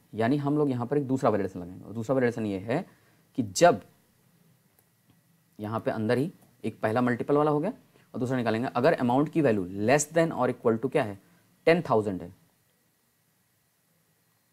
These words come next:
तब तो ठीक है, अंदर आने दो, क्लियर है। Otherwise यहीं पे हम एक लगाएंगे इल्स पार्ट।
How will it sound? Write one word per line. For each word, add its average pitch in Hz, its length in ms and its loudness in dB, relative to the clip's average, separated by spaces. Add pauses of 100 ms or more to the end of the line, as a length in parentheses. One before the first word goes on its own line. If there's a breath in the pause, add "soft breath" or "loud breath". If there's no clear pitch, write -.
(100)
तब 147 160 0
तो 196 60 4
ठीक 180 220 2
है, 92 140 -4 (340)
अंदर 107 200 0
आने 139 160 4
दो, 175 120 0 (1800)
क्लियर 135 200 4
है। 185 180 -4 (960)
Otherwise 139 540 4 (280)
यहीं 113 260 -2
पे 123 400 2 (1080)
हम 127 180 4
एक 127 140 -4
लगाएंगे 107 540 -2 (640)
इल्स 170 240 4
पार्ट। 82 260 0